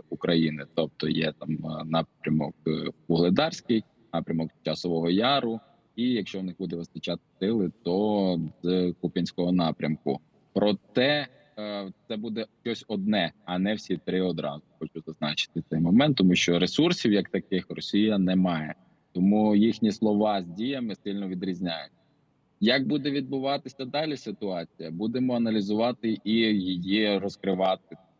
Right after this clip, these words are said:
Це не секрет. Проте на даний момент, е,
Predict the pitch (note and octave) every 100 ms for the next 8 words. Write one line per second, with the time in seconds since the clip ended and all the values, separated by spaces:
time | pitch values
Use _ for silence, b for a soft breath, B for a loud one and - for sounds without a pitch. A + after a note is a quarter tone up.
0 | _ E2+ - G2 F#2+ - F#2+ F#2+ D#2+ _
1 | b b _ G#2 G2+ A2+ A2 G2 F#2+ A2+
2 | D3 D3 C3 G#2 F#2 E2 E2+ - F2+ F2+
3 | F2